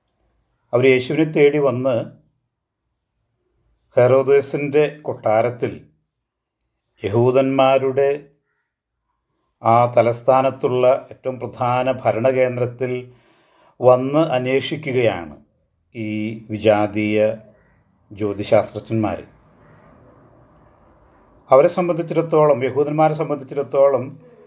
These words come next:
രക്ഷകൻ്റെ ജനനവും രക്ഷകൻ്റെ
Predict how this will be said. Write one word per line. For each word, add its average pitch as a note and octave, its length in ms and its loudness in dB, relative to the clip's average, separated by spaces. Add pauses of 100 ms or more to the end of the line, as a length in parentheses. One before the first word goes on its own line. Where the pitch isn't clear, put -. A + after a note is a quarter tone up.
(600)
രക്ഷകൻ്റെ D#3+ 760 2 (1120)
ജനനവും C#3+ 640 0 (460)
രക്ഷകൻ്റെ C#3+ 640 0